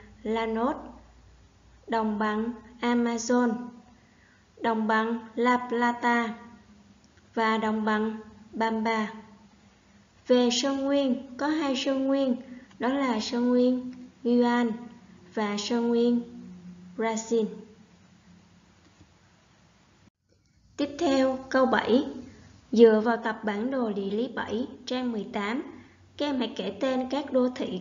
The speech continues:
có từ năm triệu người trở lên ở khu vực Trung và Nam Mỹ. Các em quan sát lên màn hình thì cô đã đưa phần tập bản đồ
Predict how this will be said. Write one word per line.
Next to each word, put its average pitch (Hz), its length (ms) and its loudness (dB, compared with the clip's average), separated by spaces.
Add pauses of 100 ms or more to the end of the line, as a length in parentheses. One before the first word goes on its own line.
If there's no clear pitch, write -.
có 254 100 -2
từ 240 180 -4
năm 233 400 0
triệu 185 200 -4
người 208 340 0
trở 196 140 -4
lên 240 320 0
ở 185 300 -8
khu 240 140 -4
vực - 380 -6
Trung 240 220 2
và 214 320 -4
Nam 208 300 -6
Mỹ. 196 280 -4 (840)
Các 302 80 0
em 285 160 0
quan 277 180 0
sát 302 300 -4
lên 262 220 0
màn 208 180 0
hình 220 280 0 (420)
thì 240 160 -2
cô 262 460 2
đã 220 420 -4 (300)
đưa 269 360 4
phần 220 240 -2
tập 202 220 -4
bản 196 220 -4
đồ 226 300 0